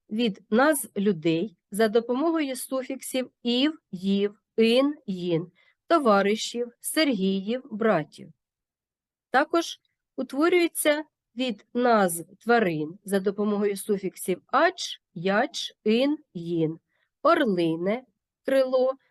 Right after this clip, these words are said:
заячий, хвіст. Прислівно-відносні прикметники вказують на більш узагальнену віднесеність. Орлина сім'я, журавлиний ключ. Творяться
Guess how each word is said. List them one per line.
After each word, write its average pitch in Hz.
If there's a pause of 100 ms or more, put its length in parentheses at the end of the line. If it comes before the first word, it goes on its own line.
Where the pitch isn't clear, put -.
(100)
заячий, 262 (180)
хвіст. 160 (3000)
Прислівно-відносні 277
прикметники 233 (380)
вказують 277
на 240
більш 277
узагальнену 226
віднесеність. 175 (320)
Орлина 254
сім'я, 165
журавлиний 220
ключ. - (840)
Творяться 330